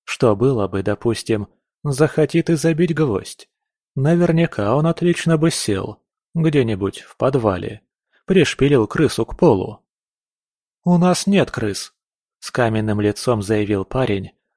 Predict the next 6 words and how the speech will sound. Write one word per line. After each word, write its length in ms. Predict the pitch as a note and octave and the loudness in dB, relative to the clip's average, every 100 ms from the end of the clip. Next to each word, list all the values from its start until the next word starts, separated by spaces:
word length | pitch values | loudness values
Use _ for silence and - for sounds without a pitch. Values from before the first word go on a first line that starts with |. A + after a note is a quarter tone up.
| - | 0
но 200 | D#3 E3 | 2 4
глаза 380 | D3 D3+ B2+ C#3+ | 4 2 2 -2
прищурил, 800 | - D3+ - - G#2 F#2+ G#2+ - _ _ - | -2 -4 -4 -2 -2 -2 -8 -14 _ _ -8
будто 480 | A#2 A2+ - - G#2 | 0 0 0 -2 -2
сдерживая 640 | G2+ A#2+ A2+ G#2+ A#2 A#2+ | 0 0 0 0 0 2
улыбку. 720 | C3+ D3+ A2+ - - G2 - | 2 0 0 -2 -6 -6 -8